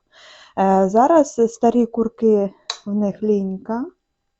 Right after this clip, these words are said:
і вони менше несуть яйця. Тобто в нас зараз, е, курей ви бачили багато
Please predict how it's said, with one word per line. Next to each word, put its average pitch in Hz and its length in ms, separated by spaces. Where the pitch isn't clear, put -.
і 339 180
вони 269 340
менше 262 400
несуть 220 480
яйця. 190 420
Тобто 247 340
в 247 40
нас 254 260
зараз, 254 400
е, 247 120
курей 240 340
ви 226 120
бачили 233 480
багато 370 640